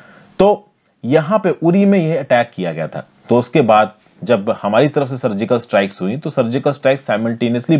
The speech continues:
बहुत सी जगहों पे हुई। हमारे चॉपर्स ने हमारी फोर्सेस को line of control के पास ड्रॉप किया और हमारी फोर्सेस अंदर गई और जाके उनके जो भी दहशतगर्द थे, उनको भगवान के पास पहुंचा दिया। अब overall इस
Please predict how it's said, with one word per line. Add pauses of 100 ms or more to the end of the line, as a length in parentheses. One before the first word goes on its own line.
बहुत
सी
जगहों
पे
हुई। (300)
हमारे (360)
चॉपर्स
ने
हमारी
फोर्सेस
को (260)
line
of
control
के
पास
ड्रॉप
किया
और
हमारी
फोर्सेस
अंदर
गई
और
जाके
उनके (600)
जो
भी
दहशतगर्द (100)
थे,
उनको (340)
भगवान
के
पास
पहुंचा
दिया। (720)
अब
overall (220)
इस